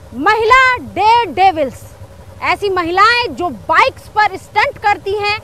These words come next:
ऐसी महिलाएं जो भारत की आन बान शान का प्रतीक है। अपने आप में पूरी दुनिया की इकलौती ऐसी महिला ब्रिगेड जो हजारों किलोमीटर का सफर तय करके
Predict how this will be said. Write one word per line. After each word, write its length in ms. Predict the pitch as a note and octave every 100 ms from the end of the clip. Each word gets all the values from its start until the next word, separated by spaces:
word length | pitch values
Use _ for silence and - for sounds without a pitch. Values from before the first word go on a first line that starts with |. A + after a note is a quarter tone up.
| - - -
ऐसी 260 | F#4 F#4
महिलाएं 540 | E4 D#4 D#4+ F4+ G#4+ A4+ - - -
जो 160 | - F4+
भारत 500 | B3+ C4 F4+ A4+ C5+ -
की 160 | A4 G4+ -
आन 420 | G4 A4 A#4+ B4+ G4
बान 520 | G#3+ E4 G4 A4+ A4+
शान 500 | - - F#4 G#4 A4
का 180 | G4 F#4
प्रतीक 580 | - - F4 - F#4 -
है। 160 | A#3 - - - - -
अपने 360 | F4 G#4 F#4 G4+
आप 220 | G4+ B4 G4
में 240 | G#4 G#4+ A4 - - -
पूरी 240 | G#4 A#4+ G#4+
दुनिया 400 | G4 G4 A#4+ B4
की 140 | A#4
इकलौती 960 | G4+ - - D4+ C4 D4 G#4+ - B4+ G#4+ -
ऐसी 360 | G#4 B4+ B4+
महिला 380 | G4+ E4+ F4 F#4
ब्रिगेड 420 | C#4 F4 G#4 F#4 - - - - -
जो 380 | G#3+ A4+ A#4 A4+ - - - - F#4+
हजारों 560 | G4 B3 G#4+ A#4+ D5+
किलोमीटर 580 | - A4 A4 G4 G4 G#4+
का 180 | G#4 G4
सफर 360 | G4 F#4+ F#4+
तय 240 | F4+ F4+ F4
करके 480 | F4+ G4 G#4+ F#4+